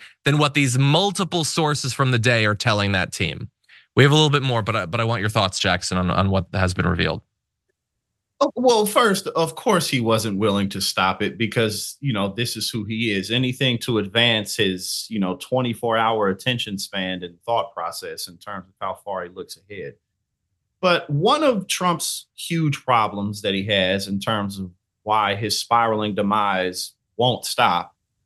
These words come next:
Speaker 2: and this is a good example of how karma's real,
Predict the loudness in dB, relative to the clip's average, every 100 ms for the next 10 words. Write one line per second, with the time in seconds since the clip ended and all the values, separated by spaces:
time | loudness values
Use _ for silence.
0 | _ _ -4 -2 -2 -4 -4 -6 -2 -2
1 | -2 -2 -2 -2 -4 -2 0 0 0 0
2 | 0 -4 -6 -4 -2 -2 -6